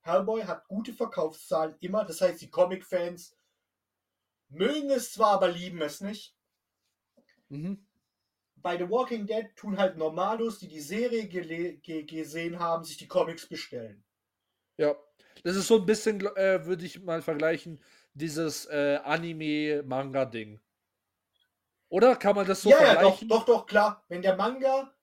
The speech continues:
Speaker 1: erfolgreich ist, wird ein Anime gemacht und dadurch gibt's mehr Manga-Leser, weil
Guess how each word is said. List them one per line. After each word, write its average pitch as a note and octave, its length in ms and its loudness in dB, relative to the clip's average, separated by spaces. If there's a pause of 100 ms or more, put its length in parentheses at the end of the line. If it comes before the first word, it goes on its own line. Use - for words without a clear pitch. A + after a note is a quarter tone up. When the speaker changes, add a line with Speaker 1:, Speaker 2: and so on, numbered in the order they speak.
Speaker 1:
erfolgreich A3+ 560 2
ist, A#3 180 -6
wird G3 140 -6
ein F3 80 -10
Anime A#3+ 460 -4
gemacht A3+ 380 -6
und F#3 160 -8
dadurch G3+ 380 0
gibt's - 320 -14
mehr F#3+ 500 0
Manga-Leser, G3 840 0
weil F3+ 380 -2